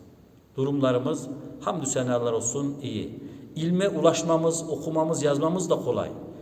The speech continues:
Bir soru olduğumuzda hemen ben bir müftümüzü arıyorum. Hemen en güzel bir yerden soruma cevap bulabiliyorum. Büyük imkanlar içerisindeyiz. Biz bu imkanları yerine getirmezsek, mala, mülke, mevkiye, değişik sevdalara, makamlara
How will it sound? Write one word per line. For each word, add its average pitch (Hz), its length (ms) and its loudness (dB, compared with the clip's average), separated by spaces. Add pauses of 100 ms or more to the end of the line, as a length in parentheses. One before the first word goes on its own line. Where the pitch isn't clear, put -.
(180)
Bir 247 140 4
soru 180 260 2
olduğumuzda 170 440 2
hemen 240 300 4
ben 190 160 2
bir 185 80 0
müftümüzü 180 480 -2
arıyorum. 139 420 2 (320)
Hemen 240 520 0
en 233 260 2
güzel 175 320 2
bir 175 60 0
yerden 180 420 0
soruma 160 380 2
cevap 147 280 2
bulabiliyorum. 135 680 0 (360)
Büyük 214 320 -4
imkanlar 143 480 0
içerisindeyiz. 104 800 -4 (460)
Biz 185 300 0
bu 190 120 -2
imkanları 156 520 0
yerine 151 360 2
getirmezsek, 156 760 0 (400)
mala, 139 280 2 (120)
mülke, 135 200 0
mevkiye, 127 760 2 (200)
değişik 147 340 -2
sevdalara, 135 600 2
makamlara 135 800 0